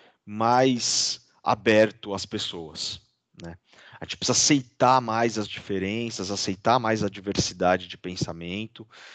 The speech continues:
ah, e isso vale em todas as esferas, né? Quando a gente vai se comunicar com as pessoas, talvez, ao invés de ser muito varejista, ao invés de ser muito impactante, ao invés de ir só num aspecto racional, vamos,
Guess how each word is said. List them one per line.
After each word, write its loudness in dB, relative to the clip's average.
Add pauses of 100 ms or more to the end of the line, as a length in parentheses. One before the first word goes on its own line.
(280)
ah, -4 (480)
e -6
isso -2
vale 4
em -6
todas -4
as 2
esferas, 0
né? -12
Quando -6
a -2
gente -8
vai 2
se -2
comunicar 2
com -18
as -16
pessoas, -12
talvez, -4 (260)
ao -6
invés 6
de -6
ser 0
muito -10
varejista, -4
ao -6
invés 0
de -10
ser -4
muito -10
impactante, -4 (360)
ao -2
invés 6
de -10
ir -10
só -4
num -4
aspecto -4
racional, -4
vamos, -6